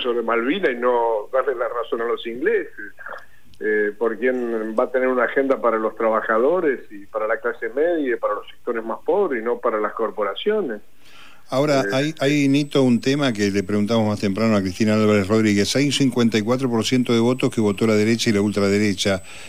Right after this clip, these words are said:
Speaker 2: ¿Cómo se hace para recuperar el terreno de esa gente que, eh, ha tenido, bueno,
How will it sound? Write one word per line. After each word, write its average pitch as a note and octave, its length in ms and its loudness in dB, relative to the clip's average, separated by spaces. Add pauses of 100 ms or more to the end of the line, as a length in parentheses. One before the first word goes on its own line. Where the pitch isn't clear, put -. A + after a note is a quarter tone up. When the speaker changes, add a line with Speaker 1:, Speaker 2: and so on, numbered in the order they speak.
(120)
Speaker 2:
¿Cómo D#3 260 2
se D3 160 2
hace C3+ 220 2
para A2+ 220 4
recuperar G#2+ 600 2
el G#2 140 0
terreno A2 520 2
de A2 80 4
esa G#2 200 0
gente A#2 340 2
que, G#2 600 2
eh, A#2+ 80 -4
ha A2 80 -4
tenido, G#2+ 480 4
bueno, G2+ 360 2